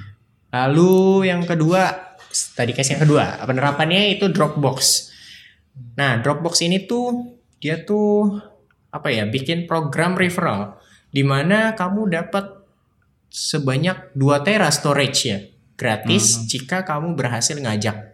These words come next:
Speaker 1: temanmu
Speaker 2: Hmm.
Speaker 1: atau siapapun lah yang pakai kode referralmu
Speaker 2: Hmm.
Speaker 1: untuk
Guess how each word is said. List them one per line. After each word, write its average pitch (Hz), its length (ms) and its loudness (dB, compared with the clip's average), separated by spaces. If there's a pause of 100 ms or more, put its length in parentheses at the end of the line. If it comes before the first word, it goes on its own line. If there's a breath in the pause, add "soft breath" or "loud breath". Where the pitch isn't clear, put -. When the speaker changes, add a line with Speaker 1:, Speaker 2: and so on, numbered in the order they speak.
(840 soft breath)
Speaker 1:
temanmu 131 500 2 (480)
Speaker 2:
Hmm. 113 160 -8 (100)
Speaker 1:
atau 143 160 -10
siapapun 202 380 0
lah 139 140 2
yang 127 120 0
pakai 123 200 -4
kode 120 220 -2
referralmu 117 800 -4
Speaker 2:
Hmm. 120 260 -14 (500)
Speaker 1:
untuk 139 760 -4